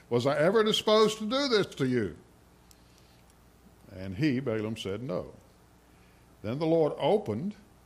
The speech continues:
Balaam's eyes. He saw the angel of the Lord standing in the way with his drawn sword in his hand, and he bowed his head and fell flat on his face.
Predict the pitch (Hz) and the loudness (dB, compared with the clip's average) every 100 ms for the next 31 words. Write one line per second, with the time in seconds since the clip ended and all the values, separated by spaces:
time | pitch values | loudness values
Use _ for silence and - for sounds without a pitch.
0 | - 92 120 127 120 113 110 147 139 127 | -14 -4 -2 -2 -2 0 2 0 0 -2
1 | 139 143 135 139 156 147 151 143 143 139 | 0 0 0 0 0 -2 0 0 0 0
2 | 143 143 143 139 139 131 123 117 135 147 | 0 0 -2 -2 -2 -2 -2 0 0 0
3 | 123 101 101 117 139 127 - 127 131 127 | -2 -6 -4 -4 -2 -4 -4 -4 -4 -4
4 | 110 98 - 104 143 120 104 107 120 127 | -6 -8 -8 -8 -6 -6 -4 -4 -4 -6
5 | - 107 110 110 107 101 - 104 101 95 | -6 -6 -6 -6 -6 -8 -6 -6 -6 -8
6 | 95 - 147 104 - | -12 -4 -4 -4 -8